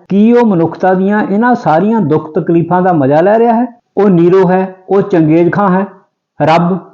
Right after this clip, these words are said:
ਮੁਰਦਾਬਾਦ। ਤੁਸੀਂ ਮੈਨੂੰ ਇਹ ਪੁੱਛੋਗੇ ਕਿ ਇਸ ਦੁਨੀਆ ਦਾ ਤੇ ਮਨੁੱਖ ਦਾ ਆਰੰਭ ਕਿਵੇਂ ਹੋਇਆ ਸੀ? ਚਾਰਲਸ ਡਾਰਵਿਨ ਨੇ ਇਸ ਵਿਸ਼ੇ ਬਾਰੇ ਚਾਨਣਾ ਪਾਉਣ ਦੀ ਕੋਸ਼ਿਸ਼ ਕੀਤੀ ਹੈ, ਉਸ ਦਾ ਮਤਾਲਿਆ ਕਰੋ। ਸੋਹਮ ਸਵਾਮੀ ਦੀ ਕਿਤਾਬ ਕਾਮਨ ਸੈਂਸ ਸਧਾਰਨ ਗਿਆਨ ਪੜ੍ਹੋ,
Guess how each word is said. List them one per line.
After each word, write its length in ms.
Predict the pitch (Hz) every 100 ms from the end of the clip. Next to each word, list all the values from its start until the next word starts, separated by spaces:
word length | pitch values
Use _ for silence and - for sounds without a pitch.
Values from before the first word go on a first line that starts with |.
| 147
ਮੁਰਦਾਬਾਦ। 580 | 151 147 147 127 127 - -
ਤੁਸੀਂ 240 | 175 233
ਮੈਨੂੰ 340 | 220 214 226 -
ਇਹ 160 | 220
ਪੁੱਛੋਗੇ 680 | 233 180 175 165 165 180 226
ਕਿ 340 | 226 226 214 - 190
ਇਸ 140 | 196
ਦੁਨੀਆ 440 | 175 190 196 202
ਦਾ 440 | 196 202 214 202 175 -
ਤੇ 100 | 202
ਮਨੁੱਖ 400 | 202 170 175 180
ਦਾ 120 | 185
ਆਰੰਭ 460 | 202 180 165 226 233
ਕਿਵੇਂ 220 | 208 226
ਹੋਇਆ 260 | 196 160 160
ਸੀ? 300 | 160 165 165 _ -
ਚਾਰਲਸ 300 | 147 185 -
ਡਾਰਵਿਨ 340 | 175 156 156 170
ਨੇ 160 | 190
ਇਸ 220 | 220 202 202
ਵਿਸ਼ੇ 280 | 190 180
ਬਾਰੇ 240 | 180 170 214
ਚਾਨਣਾ 440 | 214 156 160 175
ਪਾਉਣ 280 | 170 165 170
ਦੀ 80 | 185
ਕੋਸ਼ਿਸ਼ 380 | 185 147 147 139
ਕੀਤੀ 340 | 147 165 160
ਹੈ, 220 | 214 - _ _ -
ਉਸ 160 | 160 165
ਦਾ 140 | 190
ਮਤਾਲਿਆ 440 | 196 160 156 160 160
ਕਰੋ। 400 | 143 117 113 - _
ਸੋਹਮ 520 | - 170 170 208 233
ਸਵਾਮੀ 380 | 190 180 175 190
ਦੀ 140 | 185
ਕਿਤਾਬ 600 | 185 160 143 151 180 - - -
ਕਾਮਨ 360 | 151 175 226 220
ਸੈਂਸ 320 | 202 190 196
ਸਧਾਰਨ 840 | 165 - - _ - 170 143 147
ਗਿਆਨ 240 | 160 165 165
ਪੜ੍ਹੋ, 260 | 175 175